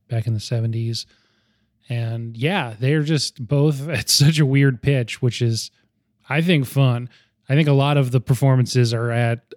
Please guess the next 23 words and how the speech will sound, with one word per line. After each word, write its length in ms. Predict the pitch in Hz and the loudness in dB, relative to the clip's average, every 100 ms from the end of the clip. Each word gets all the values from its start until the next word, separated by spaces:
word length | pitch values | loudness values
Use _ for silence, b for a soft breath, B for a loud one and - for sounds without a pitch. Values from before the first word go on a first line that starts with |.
| - | -8
a 60 | |
bizarre 800 | 120 120 120 110 123 123 123 117 | -2 2 2 2 0 0 0 -4
pitch, 480 | 110 - 117 - - | -6 -6 -8 -10 -10
but 240 | - 113 - b b b b b _ _ 135 | -8 -8 -10 b b b b b _ _ -2
there's 260 | 139 127 | 0 2
one 480 | 135 165 165 160 175 _ _ - | 4 4 4 2 -2 _ _ -2
moment 540 | 139 139 131 127 123 | 2 4 4 4 2
that 340 | 120 117 117 120 _ _ - | 0 0 -2 -6 _ _ 0
contributes 580 | 147 131 175 156 143 - | 2 4 2 2 0 0
to 80 | 139 | 0
the 80 | |
overall 400 | 143 139 139 131 | 4 4 4 2
sense 340 | 123 143 131 127 | 2 2 2 0
of 220 | 120 107 - | -4 -6 -2
urban 340 | 139 131 127 120 | 0 2 0 0
legend 440 | 127 117 127 123 | 0 2 0 0
thing 260 | 131 123 123 | 0 0 0
that 120 | 120 | -2
they're 80 | 120 | -4
building 420 | 110 123 123 120 | 0 0 2 0
with 140 | 113 | -4
Freddy 380 | 120 117 117 117 | -6 -6 -4 -4
that 220 | 117 120 | -4 -6